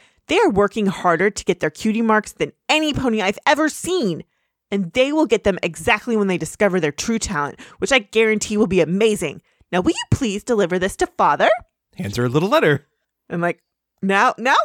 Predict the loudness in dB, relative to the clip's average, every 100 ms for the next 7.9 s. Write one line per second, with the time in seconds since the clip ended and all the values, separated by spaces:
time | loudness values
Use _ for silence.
0 | 0 2 2 2 2 2 4 2 -4 -10
1 | -2 2 2 0 -4 -2 0 2 2 0
2 | -2 -4 -2 -2 -2 -4 -4 -6 -6 0
3 | 0 2 -2 -4 -8 -8 -8 -12 -20 _
4 | _ _ 0 2 2 -2 -8 _ _ _
5 | -2 2 2 2 -4 -10 -16 -18 _ -20
6 | _ _ _ -2 2 2 0 -6 -6 -2
7 | -2 2 2 2 0 -4 -2 -4 -8